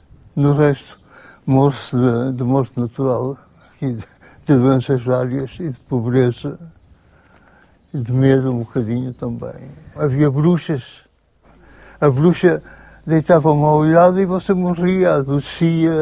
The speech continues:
Uma pessoa pode ser extremamente pobre, mas não mostra.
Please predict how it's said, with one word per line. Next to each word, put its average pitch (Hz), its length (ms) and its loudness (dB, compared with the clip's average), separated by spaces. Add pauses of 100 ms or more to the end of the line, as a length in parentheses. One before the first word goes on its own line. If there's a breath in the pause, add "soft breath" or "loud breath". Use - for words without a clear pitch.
(420)
Uma 127 160 -4
pessoa 139 300 -6
pode - 260 -8
ser 135 140 -2
extremamente 135 800 -4
pobre, 139 400 -4
mas 131 260 -4
não 123 160 -2
mostra. 123 880 -4